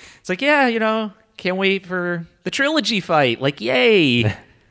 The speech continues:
Speaker 1: And it's like, "What?" So
Speaker 2: It's a little weird by him, right?
Speaker 1: It is weird. And you know what? I did see,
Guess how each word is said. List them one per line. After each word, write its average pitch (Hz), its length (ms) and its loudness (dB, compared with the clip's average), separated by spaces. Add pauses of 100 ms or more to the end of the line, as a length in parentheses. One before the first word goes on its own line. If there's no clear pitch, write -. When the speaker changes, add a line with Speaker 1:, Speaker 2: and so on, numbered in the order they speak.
(360)
Speaker 1:
And 170 140 0
it's 165 140 -6
like, - 140 -6 (240)
"What?" 123 520 0 (1300)
So 202 400 2
Speaker 2:
It's 165 100 0
a 202 40 0
little 180 180 2
weird 131 260 2
by 117 160 2
him, 120 280 -2
right? 151 280 0 (960)
Speaker 1:
It 202 200 0
is 247 200 -2
weird. 160 320 0
And 151 120 -4
you 147 80 -4
know 156 160 0
what? 175 260 2
I 127 120 0
did 147 300 -6
see, 135 640 -4